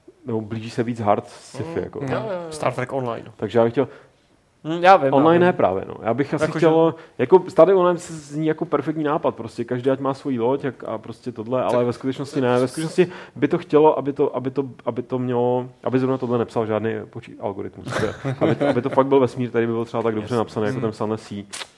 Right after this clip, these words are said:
Speaker 1: To by se mi líbilo.
Speaker 2: Hmm.
Speaker 1: A jestli by to pak byla třeba, mně se líbila ta kombinace v tom Final Unity vlastně jako lítání a pak teda nějaká
Speaker 2: Hmm.
Speaker 1: adventurní část. Takže vlastně, jako já bych se ani nebránil tomu, já třeba mám strašně rád hry adventury, eh, Gateway, tak
Speaker 3: Hmm.
Speaker 1: stovky ještě takového svýho času, byť už jako grafický,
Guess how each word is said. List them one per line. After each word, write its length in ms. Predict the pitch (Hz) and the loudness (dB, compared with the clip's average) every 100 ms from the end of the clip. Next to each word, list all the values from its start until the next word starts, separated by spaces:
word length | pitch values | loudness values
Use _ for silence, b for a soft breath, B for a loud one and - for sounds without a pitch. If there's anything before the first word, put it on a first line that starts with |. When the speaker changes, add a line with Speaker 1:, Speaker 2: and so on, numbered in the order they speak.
| _ | _
Speaker 1:
To 100 | - | -14
by 80 | 104 | -12
se 100 | - | -8
mi 80 | 110 | -6
líbilo. 320 | 107 104 95 B 123 | -2 -2 -4 B -18
Speaker 2:
Hmm. 100 | 135 | -2
Speaker 1:
A 60 | 104 | 0
jestli 160 | 104 | 0
by 60 | 113 | -2
to 100 | 120 | -2
pak 160 | 123 107 | 0 0
byla 160 | 120 | 0
třeba, 300 | 117 123 127 123 B _ | 2 2 0 -2 B _
mně 80 | 131 | -6
se 80 | 185 | -2
líbila 220 | 156 165 | 2 2
ta 60 | |
kombinace 340 | 160 147 147 151 | 2 0 -2 -4
v 80 | - | -8
tom 120 | 147 | -6
Final 240 | 135 139 | -4 -4
Unity 240 | 131 127 131 | -4 -4 -4
vlastně 240 | 123 135 | -6 -6
jako 260 | 120 107 120 110 | -8 -8 -12 -12
lítání 580 | 110 110 110 113 117 104 | -8 -4 -2 -2 -6 -8
a 60 | |
pak 220 | - 117 | -8 -10
teda 220 | - 110 113 | -4 -2 -2
nějaká 280 | 107 - 117 | -2 -2 -2
Speaker 2:
Hmm. 80 | |
Speaker 1:
adventurní 420 | 110 113 110 117 120 | -2 -2 -4 -8 -4
část. 400 | 113 101 104 B B B | 0 0 -2 B B B
Takže 140 | 101 110 | -4 0
vlastně, 380 | 110 - 131 127 b b _ _ _ | 0 2 0 0 b b _ _ _
jako 200 | 113 113 | -2 8
já 100 | 147 | 10
bych 100 | 139 - | 10 4
se 80 | |
ani 140 | 143 143 | 2 4
nebránil 380 | 131 127 139 143 | 4 4 4 0
tomu, 180 | 131 | 2
já 80 | 131 | 2
třeba 180 | 123 131 | 2 0
mám 80 | 127 | -2
strašně 280 | 123 - 127 | -6 -4 -2
rád 160 | 123 | 0
hry 360 | 120 127 110 85 - | 0 -2 -2 -6 -8
adventury, 500 | 107 107 131 127 110 | -6 -4 -2 -2 -2
eh, 420 | 90 98 92 92 | -2 -4 -2 -4
Gateway, 480 | 95 101 131 143 170 165 _ _ _ _ _ _ _ - | -2 -2 0 -2 -4 -10 _ _ _ _ _ _ _ -8
tak 100 | 120 | -8
Speaker 3:
Hmm. 40 | |
Speaker 1:
stovky 280 | 120 113 - | -4 -4 -2
ještě 200 | 104 - | -6 -4
takového 240 | 101 - 107 | -8 -8 -12
svýho 180 | - 107 | -12 -12
času, 240 | 107 110 | -14 -14
byť 140 | 101 107 | -14 -12
už 120 | 101 | -8
jako 160 | 107 | -6
grafický, 580 | 107 98 110 - - 117 | -2 -4 -4 -14 -14 -16